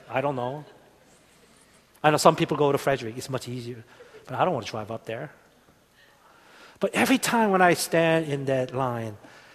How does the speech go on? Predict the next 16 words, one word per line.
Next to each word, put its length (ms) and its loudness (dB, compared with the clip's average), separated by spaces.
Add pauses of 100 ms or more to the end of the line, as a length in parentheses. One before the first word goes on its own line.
(300)
why 180 6
have 140 8
I 100 10
chosen 360 6
this 180 4
line? 500 2 (1600)
Oh, 240 10
I 60 10
always 300 8
pick 160 2
a, 60 4
the 960 -6
wrong 380 4
one, 200 -4
you 60 -4
know? 280 6